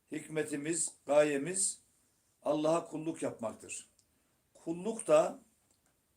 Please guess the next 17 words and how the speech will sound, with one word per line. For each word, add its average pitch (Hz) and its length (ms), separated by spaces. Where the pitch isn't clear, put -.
özetle 165 580
iki 165 240
kelimeyle 160 840
hulasa 156 380
edilmektedir. 120 880
Yani 170 520
el 139 300
ibadetü 175 880
tazimun 165 800
li 151 80
emrillah, 151 960
el 127 320
ibadetü 165 720
hiye 165 260
tazimun 151 680
li 139 60
emrillah 139 840